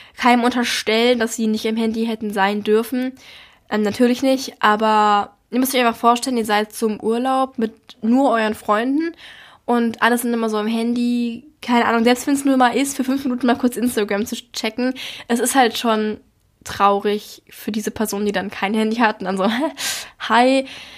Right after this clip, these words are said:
so irgendwie halt, ja, man fühlt sich ja schon so als extremer Außenseiter. Und außerdem, was mich auch belastet hat, war, dass ich keinen Kontakt zur Außenwelt hatte.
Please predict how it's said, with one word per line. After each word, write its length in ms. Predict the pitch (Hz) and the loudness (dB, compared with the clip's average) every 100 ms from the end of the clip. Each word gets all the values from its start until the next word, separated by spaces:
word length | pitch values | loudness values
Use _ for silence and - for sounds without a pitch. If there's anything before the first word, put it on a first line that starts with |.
| - | -20
so 300 | - 220 214 | -2 2 2
irgendwie 420 | 202 220 214 220 | 0 -2 0 -2
halt, 320 | 220 202 208 - - - - - | 2 0 0 -4 -10 -12 -14 -8
ja, 180 | - 214 | 0 2
man 280 | 226 214 214 | 4 2 2
fühlt 180 | 233 | -2
sich 80 | 240 | -2
ja 100 | 226 | -2
schon 140 | 220 214 | -2 -2
so 100 | 202 | -2
als 200 | 190 - | -2 -6
extremer 540 | - - - 208 202 | -12 -10 -6 -4 -4
Außenseiter. 800 | 196 208 208 202 202 202 220 233 - - - - - _ | -4 -4 -4 -2 -2 0 -2 -4 -10 -20 -20 -20 -20 _
Und 140 | - 233 | 0 4
außerdem, 440 | 233 247 240 233 | 4 4 0 2
was 180 | 220 214 | 0 0
mich 180 | 208 160 | -4 -6
auch 100 | 208 | -4
belastet 500 | 226 220 220 208 - | 0 0 -2 -6 -4
hat, 220 | 214 202 | -6 0
war, 200 | 202 214 | 2 4
dass 200 | 214 214 | 2 -2
ich 260 | 208 - - _ _ _ - | -4 -8 -18 _ _ _ -4
keinen 340 | - 220 240 | 0 0 0
Kontakt 420 | - 220 214 208 _ - | -6 -6 -4 -4 _ -14
zur 180 | - - | -10 -6
Außenwelt 640 | 180 208 214 208 196 - | -6 -6 -6 -4 -6 -8
hatte. 360 | - 190 277 | -12 -4 -2